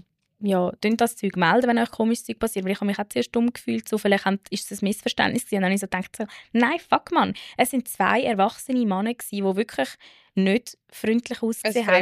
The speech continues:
Speaker 2: fremdes Auto
Speaker 1: Wo es
Speaker 2: aufreißen.
Speaker 1: probieren, das
Speaker 2: Was
Speaker 1: fremdes Auto zweimal aufzureissen, wo zwei junge Frauen drin hocken.
Speaker 2: Ja,
Speaker 1: So,
Speaker 2: vor allem,
Speaker 1: das ist
Speaker 2: wenn
Speaker 1: nicht
Speaker 2: du, äh, dich bedroht fühlst, dann, also weißt, das ist ja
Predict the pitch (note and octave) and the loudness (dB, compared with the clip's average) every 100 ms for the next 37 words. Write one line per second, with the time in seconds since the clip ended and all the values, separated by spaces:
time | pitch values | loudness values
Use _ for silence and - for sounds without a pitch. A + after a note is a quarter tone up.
0 | A#3 - F3+ G3+ - G#3 G#3 - G3 A#3 | 4 2 4 4 2 2 2 2 2 2
1 | A3+ B3 A#3 A3+ - G#3 G#3 F#3+ G#3+ A3+ | 4 4 4 0 -2 0 0 0 -2 0
2 | B3 - G#3+ A3+ A3 A3+ - - A#3+ A#3 | -2 -2 -2 0 0 -2 -6 -6 -4 -2
3 | A3+ G#3 G#3 G3+ F#3+ F#3+ - D#3+ G3+ G#3+ | -2 -2 0 0 0 -4 -2 0 0 -2
4 | A3 G#3 - G#3 G#3 A#3 A#3+ A#3 A3+ A#3 | -2 -4 -4 -2 2 4 6 6 4 4
5 | B3+ C#4+ D4 C#4 - - - A#3 G3+ A#3+ | 4 6 4 2 -2 -4 -2 -2 -2 -4
6 | - A3 G#3 C4+ - - B3+ A#3+ - A3 | -2 0 2 2 0 -4 -2 -2 4 4
7 | G#3+ G#3+ G#3 - - F#3+ G3 F#3+ C#4 - | 6 2 -4 -4 -2 2 6 8 6 2
8 | A3 | 0